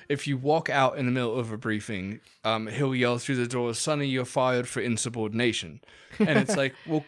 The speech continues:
Speaker 1: good. That's, uh, you know, that probably should happen. If
Speaker 2: Yeah.
Speaker 1: a cop just walks out on his superior in the middle of a briefing, you know,
Speaker 2: Mm-hmm.
Speaker 1: yeah, he probably shouldn't be a cop no more.
Speaker 2: And again, you, you might not have died, but the, the,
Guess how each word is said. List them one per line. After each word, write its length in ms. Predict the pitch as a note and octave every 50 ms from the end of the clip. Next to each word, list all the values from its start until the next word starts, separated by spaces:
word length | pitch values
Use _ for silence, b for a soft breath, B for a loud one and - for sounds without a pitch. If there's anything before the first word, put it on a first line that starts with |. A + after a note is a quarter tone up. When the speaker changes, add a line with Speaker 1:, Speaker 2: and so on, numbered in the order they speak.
| - _ -
Speaker 1:
good. 220 | C#4 C#4+ G3+ D3
That's, 260 | C3+ C#3 C#3+ - - - - -
uh, 220 | D3+ D#3 D#3+ F3 - -
you 160 | E3 E3 D#3+
know, 140 | C#3+ C3 C3
that 260 | C3+ D#3 D#3+ D3+ - B2
probably 220 | A#2 E3+ D3 D#3 C#3+
should 260 | - - E3 D3+ D3+
happen. 360 | E3 F3 F3 - - A#2 G#2
If 100 | G#3+ -
Speaker 2:
Yeah. 100 | - E3+
Speaker 1:
a 40 | F3+ -
cop 180 | C#3+ C3 -
just 180 | E3+ C#3+ C3 -
walks 460 | B2+ A#2 A#2+ C#3+ D3+ - - - E3
out 180 | D#3 D#3 D3+ C#3
on 120 | B2+ B2+
his 160 | B2+ B2 A#2+
superior 560 | - - - - F3 G3 F3+ A#2+ A2 A2+ A#2+
in 60 | B2 A#2
the 40 | A#2
middle 240 | B2+ B2+ B2+ B2 B2
of 120 | A#2+ B2
a 80 | A#2 A2+
briefing, 560 | E3 F3 F#3+ F3 - - A2 A2+ B2+ C3+ C#3+
you 100 | C#3+ B2+
know, 200 | A2+ A#2 B2+ C#3
Speaker 2:
Mm-hmm. 140 | D#3 E3+ E3+
Speaker 1:
yeah, 260 | E3+ E3 A2 F2 - - _ _ _ _
he 160 | _ - D#3 C#3+
probably 320 | - - B2+ B2 B2 A2+
shouldn't 320 | A2 - C#3 B2+ B2 A2
be 140 | - B2+ A#2+
a 40 | B2+
cop 220 | - - D#3 -
no 100 | - G#2
more. 220 | G2+ G2 G2 G2 - - -
Speaker 2:
And 120 | A#3 A3+
again, 240 | A3+ B3+ C#4 F#3+ E3
you, 180 | F3 F3+ F3 F#3+
you 220 | G3+ G3+ F#3 F#3+
might 200 | F3 G3+ G#3 G#3
not 180 | G#3+ G3+ G3 F#3+
have 160 | G3 E3 - _ _
died, 480 | F3 E3+ F3+ F#3 E3+ D3+ D3 D3+ D3 -
but 160 | F3 E3+ E3
the, 220 | - F3 F3 G3+ -
the, 340 | E3+ F3+ F3 E3+ E3 D#3+